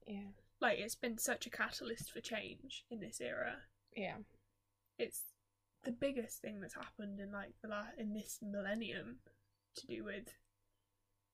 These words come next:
Speaker 2: kind of waging, almost waging war on
Speaker 1: Mm.
Speaker 2: a whole system.
Speaker 1: Yeah.
Speaker 2: But I really admire everyone who's taking part.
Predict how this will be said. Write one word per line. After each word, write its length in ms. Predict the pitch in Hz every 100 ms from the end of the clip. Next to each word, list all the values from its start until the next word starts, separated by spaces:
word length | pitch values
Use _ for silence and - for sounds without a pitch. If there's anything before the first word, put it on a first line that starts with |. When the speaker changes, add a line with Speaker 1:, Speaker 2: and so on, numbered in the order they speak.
| _ -
Speaker 2:
kind 140 | 240
of 80 | 214 -
waging, 680 | 208 202 - 196 196 208 - -
almost 420 | - 262 262 226 214
waging 380 | 208 202 202 196
war 480 | 202 202 190 185 -
on 360 | - 196 190 208 - _ _ _ _ _ _ _ _ _ _ _ _ _ _ 220
Speaker 1:
Mm. 180 | 202 196 - _ _ -
Speaker 2:
a 100 | 202
whole 500 | - 214 196 196 226 - -
system. 840 | - - 233 - - 214 220 240 - - _ -
Speaker 1:
Yeah. 200 | 226 208 - _ _ _ _ _ _ _ _ _ _ _ _ _ -
Speaker 2:
But 160 | 294 - - _ -
I 60 |
really 300 | 285 349 349
admire 340 | 294 254 226 190 196
everyone 220 | 208 190
who's 160 | 214
taking 320 | - 226 214 214
part. 260 | 226 -